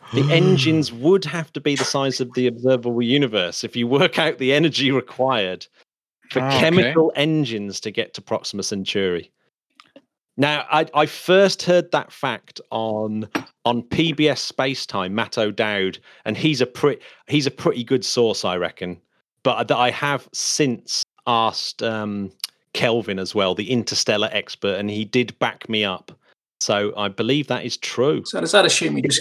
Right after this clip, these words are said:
Speaker 1: It
Speaker 4: does that
Speaker 2: can.
Speaker 4: assume you just keep putting your foot down the whole way there?
Speaker 1: Yeah, absolutely. So you're just blasting all the way there.
Speaker 4: Right.
Speaker 1: I think you, uh, you
Speaker 3: Not
Speaker 1: have to,
Speaker 3: slowing down.
Speaker 1: you also, yeah, I don't, yeah, I don't even think it involves slowing down either. I think that's just literally whizzing past at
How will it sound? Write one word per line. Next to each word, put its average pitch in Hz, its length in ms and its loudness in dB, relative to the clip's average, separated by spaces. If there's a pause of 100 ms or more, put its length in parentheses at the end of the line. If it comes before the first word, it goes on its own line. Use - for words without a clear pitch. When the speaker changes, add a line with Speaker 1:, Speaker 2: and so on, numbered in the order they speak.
Speaker 1:
It 185 80 6
Speaker 4:
does - 120 0
that 208 80 8
Speaker 2:
can. - 40 6
Speaker 4:
assume 165 220 2
you 143 60 0
just 143 140 2
keep - 220 2
putting 139 180 4
your 123 80 4
foot - 200 2
down 110 180 2
the 110 60 -6
whole 117 160 2
way 120 160 4
there? - 180 -4 (880)
Speaker 1:
Yeah, 156 180 6
absolutely. 143 480 2
So 131 140 0
you're 131 180 4
just - 280 -2
blasting 147 440 2
all 139 160 4
the 127 60 0
way 123 220 2
there. 110 320 2
Speaker 4:
Right. 110 120 -4 (140)
Speaker 1:
I 135 80 0
think 220 340 0
you, 160 220 0
uh, 156 180 -6
you 147 140 2
Speaker 3:
Not 180 100 4
Speaker 1:
have 190 100 2
to, - 40 -4
Speaker 3:
slowing 127 340 -2
down. 120 140 -2 (220)
Speaker 1:
you 147 180 4
also, 185 340 6
yeah, 156 300 4
I 156 80 4
don't, 196 320 0 (100)
yeah, 170 240 2
I 131 40 2
don't 185 180 0
even 147 220 -2
think 156 280 -2
it 147 80 -2
involves 127 420 0
slowing 120 380 0
down 127 300 -2
either. 123 340 -6 (200)
I 110 60 -6
think 135 200 -2
that's 131 180 -4
just - 240 -2
literally 120 380 -2
whizzing 107 400 0
past - 480 -6 (200)
at 131 160 0